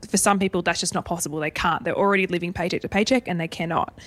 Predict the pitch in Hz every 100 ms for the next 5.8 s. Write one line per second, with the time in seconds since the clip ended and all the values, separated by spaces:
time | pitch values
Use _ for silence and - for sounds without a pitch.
0 | - - - - 208 196 196 214 196 135
1 | 120 190 208 202 190 208 202 180 - -
2 | 302 339 233 - 185 180 - 175 170 -
3 | - - - 190 180 185 - - 208 180
4 | 180 180 170 170 220 226 175 208 359 339
5 | - - - - 196 185 180 180